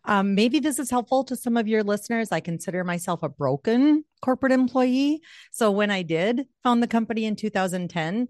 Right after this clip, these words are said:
it was largely just to have an entity, you know, to market my services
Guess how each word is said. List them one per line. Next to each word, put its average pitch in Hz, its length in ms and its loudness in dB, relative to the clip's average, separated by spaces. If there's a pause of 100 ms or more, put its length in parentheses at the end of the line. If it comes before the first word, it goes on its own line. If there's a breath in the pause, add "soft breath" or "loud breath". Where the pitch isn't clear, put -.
(240 soft breath)
it 202 60 0
was 196 280 2
largely 185 520 -2
just 170 240 -6
to 180 80 -2
have 160 180 -2
an 156 80 -4
entity, 165 720 -4 (140)
you 202 100 0
know, 160 140 2
to 147 340 0
market 165 320 -2
my 156 120 -2
services 147 1000 -2